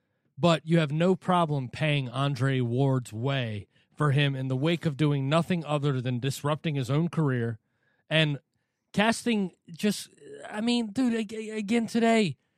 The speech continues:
I know it's pound for pound rankings, and this just delegitimizes the concept of them together, which is why we don't do 'em anymore. Ring Magazine putting Andre Ward number one pound for pound. So Andre Ward,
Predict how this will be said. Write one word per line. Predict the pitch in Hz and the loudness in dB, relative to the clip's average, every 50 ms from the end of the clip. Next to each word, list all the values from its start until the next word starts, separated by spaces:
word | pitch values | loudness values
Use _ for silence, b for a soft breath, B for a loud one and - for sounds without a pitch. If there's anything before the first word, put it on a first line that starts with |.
| _ _ _ _ _ _ _ | _ _ _ _ _ _ _
I | - 190 | -6 0
know | 208 226 220 | 4 4 4
it's | 214 - - | 4 2 0
pound | - 196 214 208 202 165 | -2 0 0 0 0 0
for | - 175 | -4 -2
pound | - 170 190 190 190 180 | 0 0 2 2 2 2
rankings, | 175 185 196 196 196 190 180 170 151 135 | 0 0 0 0 0 -2 -2 0 0 0
and | 156 170 | 0 0
this | 185 - - | -2 -2 -2
just | - 208 185 - - 135 | -4 -4 -4 -4 -6 -4
delegitimizes | 135 196 208 190 185 170 135 147 185 180 190 185 180 175 175 160 151 156 135 - | -4 -2 0 0 0 0 0 0 0 2 2 0 0 0 0 0 0 -2 -4 -4
the | 147 | -8
concept | - - 180 180 180 170 - - 165 - - | -6 -2 -2 -2 -2 -2 -4 -6 -4 -2 -2
of | 170 143 | -2 -2
them | 147 165 156 | -2 -2 -4
together, | - - 135 147 170 170 160 147 | -4 -4 -2 0 0 0 2 0
which | 143 143 - | 0 -2 -2
is | 151 131 131 | -4 -4 0
why | 147 170 175 170 | 2 4 4 4
we | 160 151 196 214 | 2 0 0 0
don't | 202 185 165 131 | 0 0 -2 -2
do | 120 139 139 135 | -2 -2 -2 -2
'em | 131 | -2
anymore. | 135 131 127 123 120 123 120 117 110 - _ _ _ _ _ _ _ _ _ _ _ _ _ _ _ _ _ _ - | -2 -2 -2 -2 -2 -2 -4 -4 -6 -8 _ _ _ _ _ _ _ _ _ _ _ _ _ _ _ _ _ _ -4
Ring | 214 247 269 247 | -2 -2 0 0
Magazine | 240 240 254 277 247 254 196 180 202 180 160 139 | 0 0 0 0 0 0 0 2 2 2 0 0
putting | - 165 170 151 139 135 | 0 0 0 0 -2 -4
Andre | 131 143 151 165 156 131 156 151 139 | -6 -4 -2 -2 0 0 2 2 2
Ward | 127 123 127 123 120 110 101 b b b b b b _ | 2 2 0 0 0 0 -2 b b b b b b _
number | 156 196 226 233 233 254 240 | 0 2 2 4 4 2 2
one | 208 208 220 220 220 214 | 4 4 4 4 2 0
pound | 185 175 208 208 208 190 - | 0 0 2 2 2 0 0
for | 185 170 | -2 0
pound. | - 202 196 175 156 - | 2 2 0 0 0 -2
So | - 175 | -4 -4
Andre | 180 196 233 247 226 240 247 247 | -2 -2 -2 -2 0 0 0 0
Ward, | 214 185 185 170 156 143 131 117 | 0 0 2 2 2 2 0 -2